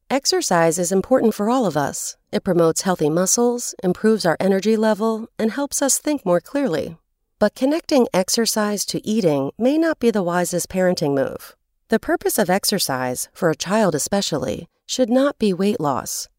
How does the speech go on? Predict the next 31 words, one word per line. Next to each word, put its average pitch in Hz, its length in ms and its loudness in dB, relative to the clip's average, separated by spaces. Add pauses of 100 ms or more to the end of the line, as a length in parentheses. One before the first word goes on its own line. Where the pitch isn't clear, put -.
(100)
nor 269 220 6
should 196 180 0
exercise 175 640 0
be 170 100 -4
positioned 165 640 0
as 156 160 -2
a 170 40 -2
sort 233 240 0
of - 180 -4
punishing 214 640 2
or 160 180 2
compensatory 190 680 0
behavior 170 440 0
for 160 160 -6
eating. - 440 0 (480)
Instead, 240 680 2 (120)
promote 285 420 0
healthful 220 480 0
movement 185 500 2
and 170 140 2
activity 160 560 0
that 185 160 -2
is 196 160 -2
joyful 226 640 2
and 190 160 2
bolsters 240 480 0
the 202 80 -2
family's 185 440 2
health 202 240 0
and 196 140 0
well-being. 190 560 2